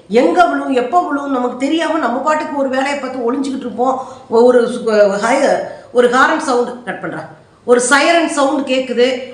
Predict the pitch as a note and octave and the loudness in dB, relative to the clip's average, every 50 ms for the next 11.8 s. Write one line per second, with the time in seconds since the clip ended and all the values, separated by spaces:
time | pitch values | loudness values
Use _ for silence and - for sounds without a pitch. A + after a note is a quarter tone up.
0 | - - A#3+ C4 D#4 D4+ C#4 D#4 D#4+ C4 A#3+ C#4 D#4 D4 E4 D#4+ D4+ C4+ C4+ C#4 | -10 -6 -2 0 0 0 2 0 0 0 -2 -2 -2 0 0 0 0 0 -2 -2
1 | - - C4+ C4+ C4+ C#4 B3+ A3 A3+ B3+ C#4 C4+ C4 C4 B3 A#3+ A#3+ C4+ D4 D4+ | -2 -2 0 0 0 0 0 0 0 0 0 -2 -2 -2 -2 0 0 0 0 0
2 | - - B3+ A3 G#3+ B3 C#4+ C#4+ - - A#3 A#3+ A#3 G#3+ A3+ A#3+ B3+ B3+ C4 C#4 | -2 -2 -2 0 0 0 0 -2 -2 -2 -2 0 0 0 -2 -2 -4 -2 -2 0
3 | B3+ A#3+ A3+ A3+ B3+ A#3+ - G#3 F#3 G#3 A3+ - A#3+ C#4+ D4+ D4 C4 A#3 G3 G3 | 0 0 0 -2 -4 -4 -6 -6 -4 -4 -2 0 0 0 0 0 0 0 0 -2
4 | G#3 G3+ G3+ D#3+ C#3+ - - - - - - - - - _ _ - - - - | -4 -4 -4 -4 -4 -4 -6 -10 -14 -18 -20 -20 -20 -20 _ _ -14 -12 -12 -14
5 | - - _ - B3+ D4+ D#4+ F4 F4+ F4 G4+ G#4+ G#4+ G#4+ F#4+ F4+ F4 D#4 D#4 D#4+ | -20 -14 _ 2 4 4 4 4 4 4 6 6 4 4 4 2 4 4 4 4
6 | D#4+ D#4+ D#4 D#4+ D#4 C#4 C4+ B3+ B3 B3 - G#3+ G3+ F3+ G3+ A#3+ C#4 D#4+ E4 D#4+ | 4 2 2 2 0 0 0 0 -2 -2 -4 -6 -6 -4 -4 -4 -2 0 0 0
7 | D4+ C4 C4+ C4 A#3+ B3+ - - - - - - - B3+ C#4 D#4 E4 F4 E4+ - | 0 0 0 0 0 0 -4 -8 -12 -14 -12 -8 -4 -2 0 2 2 2 0 -2
8 | - D4 C4+ B3 A#3+ B3+ - C#4 C#4 C#4+ D#4+ D#4+ D#4+ C#4 B3+ B3+ D4 D4 D4 C#4+ | -4 -2 -2 0 0 -2 -2 -4 -2 0 0 2 2 2 2 0 0 0 0 0
9 | C#4 C4 B3 B3 A#3+ A#3+ A#3 A3+ A3+ C4 D4 C#4 - B3+ - A3 G#3+ G#3 G3+ G#3+ | 0 0 0 0 -2 -2 -4 -4 -4 -4 -4 -4 -6 -8 -8 -8 -10 -8 -8 -6
10 | A#3+ B3+ C4+ A#3+ G#3+ A3+ A3+ - - C#4 C4+ B3+ A3 G#3 G#3 G3+ G3+ F#3 G3 G#3 | -6 -4 -4 -4 -4 -6 -6 -6 -6 -4 -4 -4 -2 -2 -2 -2 -2 -2 -2 -2
11 | A3 A#3 A3 G#3+ G#3+ - G#3+ G#3 G3+ G3 - G#3 A3 C4 D#4+ D#4 | -2 -2 -4 -6 -6 -6 -4 -2 -2 -2 -2 -2 0 2 2 2